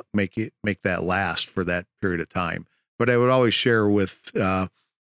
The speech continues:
you know, what is the intent? How, how long do you plan on keeping this automobile? And I think your service center can provide that. The other quick thing I would add with that is understand modern automobiles.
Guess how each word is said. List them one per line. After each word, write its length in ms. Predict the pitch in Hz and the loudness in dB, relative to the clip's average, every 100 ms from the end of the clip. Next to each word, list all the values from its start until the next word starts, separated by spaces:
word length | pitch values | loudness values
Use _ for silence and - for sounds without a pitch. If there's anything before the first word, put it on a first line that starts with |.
| _ | _
you 60 | 107 | -2
know, 120 | 95 | 2
what 200 | 95 120 | 2 4
is 120 | 107 | 2
the 120 | 98 98 | 2 0
intent? 400 | 87 110 92 87 | 2 0 0 0
How, 220 | 110 101 | 0 0
how 180 | 104 104 | 0 0
long 280 | 101 101 | 2 2
do 80 | 95 | 0
you 60 | 92 | -2
plan 320 | - 98 95 | -2 -2 0
on 140 | 90 | -4
keeping 380 | - 107 - 92 | -2 -4 -2 -4
this 180 | 85 - | -4 -2
automobile? 760 | 87 87 82 80 85 85 87 - _ _ _ | -2 -2 -6 -8 -4 -2 -4 -6 _ _ _
And 100 | 107 | -2
I 80 | 104 | 0
think 180 | 113 104 | 0 0
your 120 | 107 | 0
service 360 | - 117 110 - | 2 2 2 0
center 360 | 107 110 107 | 0 2 0
can 400 | - 110 101 98 | 0 0 2 0
provide 480 | - 104 104 120 113 | -2 -2 0 0 0
that. 260 | 85 - - _ _ - | -2 -6 -8 _ _ 0
The 60 | |
other 180 | 127 131 | 2 2
quick 300 | 107 139 123 | 2 -2 0
thing 240 | - 117 113 | 2 2 2
I 100 | 110 | 2
would 200 | 110 113 | 2 2
add 200 | 113 107 | 2 2
with 180 | 98 - | 0 0
that 300 | 107 110 104 | 0 0 0
is 440 | 98 101 95 - _ _ _ _ | 0 2 0 -2 _ _ _ _
understand 640 | 123 131 127 - 120 113 101 | -2 2 2 2 0 2 2
modern 420 | 101 113 120 110 | 2 2 2 2
automobiles. 1000 | 104 110 104 95 95 95 90 90 92 - | 2 2 2 2 2 2 2 0 0 -2